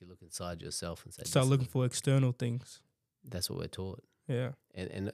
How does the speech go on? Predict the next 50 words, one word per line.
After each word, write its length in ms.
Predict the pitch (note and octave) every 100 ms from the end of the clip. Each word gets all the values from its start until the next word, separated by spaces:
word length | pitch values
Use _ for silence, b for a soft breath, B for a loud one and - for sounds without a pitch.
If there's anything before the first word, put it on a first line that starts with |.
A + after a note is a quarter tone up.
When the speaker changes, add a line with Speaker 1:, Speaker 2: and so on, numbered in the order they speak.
| -
Speaker 1:
external 400 | G#2 - D2 G2+
guidance 560 | F2 F#2 G#2 F#2+ D#2
and, 260 | D#2+ D#2+ D#2
and 160 | G2 E2
structures. 680 | - F#2 - - - - _ _ _ F2
Okay, 160 | F2
if 140 | D#2 -
I 60 | F2
get 160 | G2
a 40 | F2+
job 320 | E2+ F2 D#2+
nine 220 | F2+ F2
to 60 | E2
five, 480 | - E2+ D#2+ D2+ -
I'll 80 | D#2+
be 80 |
happy. 320 | D#2 D2+ - - _ _ _ _ _ -
If 80 |
I 20 | F#2
get 160 | G2
that 160 | F#2+ F2
job 300 | F2 F2 E2+
and 80 | E2
I 60 |
save 280 | D2+ - E2+
up 80 | F2
money, 300 | E2 E2+ F2+
then 160 | F2+ E2+
I 60 |
can 100 | E2 -
get 140 | D#2+
a 60 | D#2+
house, 300 | E2 - -
I'll 60 | -
be 80 | -
happy. 280 | D#2 - G#2 _ _ _ _ _ _ _ -
Um, 400 | F2 F2 E2 D#2+ _ _ _ _ _ _ _ _
and 160 | G#2 G2
then, 320 | F#2+ F2 E2+ - _ _ -
you 80 | G2+
know, 100 | E2+
the 100 | F#2
ki-, 180 | - -
the 100 | G#2
people 200 | A2+ G2+
who 80 | F#2
don't 300 | F2 G#2+ B2+
do 120 | F#2
that, 280 | D2 A#1 G1+ _ _ _ _ _ _ -
they're 480 | F#2+ G2 F#2 E2+